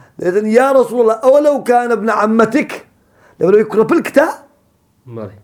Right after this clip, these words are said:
Speaker 1: لوي أو أعتدى بالفزي. تمشي. أو تسيبي فرمو بيغمبر صلى الله عليه وسلم، فرموي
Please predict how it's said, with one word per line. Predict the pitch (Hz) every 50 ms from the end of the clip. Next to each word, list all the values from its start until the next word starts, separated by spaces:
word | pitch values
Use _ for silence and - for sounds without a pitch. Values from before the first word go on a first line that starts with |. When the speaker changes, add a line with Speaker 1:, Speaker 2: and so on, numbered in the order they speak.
| _ _ _ _ _ _ _ _ _ _ _ _ _ _ _ _ _ _ _ _ _ _ _ _
Speaker 1:
لوي | - 196 220 277 302 294 262 277 302 330 - - - _ _ _ _ _ _ _ _ _ _ _ _ _ _ - -
أو | - - -
أعتدى | 214 196 190 208 196 185 165
بالفزي. | 156 151 147 143 143 139 135 127 131 - _ _ _ _ -
تمشي. | 147 151 151 - 254 214 170 - - _ _ _ _ _ _ - - _ _ _ - -
أو | 190 202 208 208
تسيبي | 151 262 311 311 311 254 240 240
فرمو | 240 214 226 254 277
بيغمبر | 226 240 214 190 208
صلى | 202 196
الله | 202 226
عليه | 240 208
وسلم، | 180 - - _
فرموي | - 170 185 202 247 269 262 240